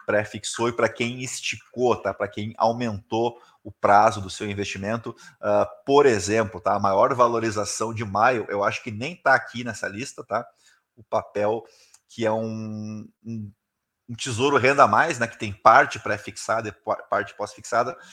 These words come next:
ah, pra dois mil e sessenta e cinco, ele rendeu quatro vírgula quarenta e três por cento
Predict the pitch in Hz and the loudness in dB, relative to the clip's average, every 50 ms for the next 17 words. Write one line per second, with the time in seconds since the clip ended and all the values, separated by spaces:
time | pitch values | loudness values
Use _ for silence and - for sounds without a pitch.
0 | - - _ _ - 110 113 110 110 110 - 117 117 120 123 107 113 123 139 - | -20 -20 _ _ -2 0 2 4 2 4 2 0 2 2 0 -2 -2 -6 -8 -6
1 | - 139 117 - - 135 139 139 - 135 113 - - - - 131 139 143 127 - | -6 -4 -4 -2 -4 -4 -6 -6 -8 -10 -8 -8 -8 -6 -6 -8 -8 -10 -12 -16
2 | - - _ _ _ _ - 98 104 101 113 113 107 98 101 113 123 120 - - | -20 -20 _ _ _ _ -10 -8 -6 -4 -4 -4 -4 -2 -4 -4 -4 -4 0 2
3 | 131 107 131 - - - 127 110 101 107 120 117 120 117 - - 110 107 104 110 | 2 2 2 0 -2 -6 -8 -8 -6 -6 -4 -4 -4 -6 -4 -2 -2 -2 -2 -4
4 | 123 123 - 127 107 - _ - 107 113 120 120 - - - _ 123 117 104 - | -6 -10 -12 -14 -14 -12 _ -8 -6 -6 -6 -6 -8 -12 -14 _ -14 -12 -12 -12
5 | - - 104 110 117 110 - - 117 | -10 -8 -8 -8 -8 -10 -14 -20 -20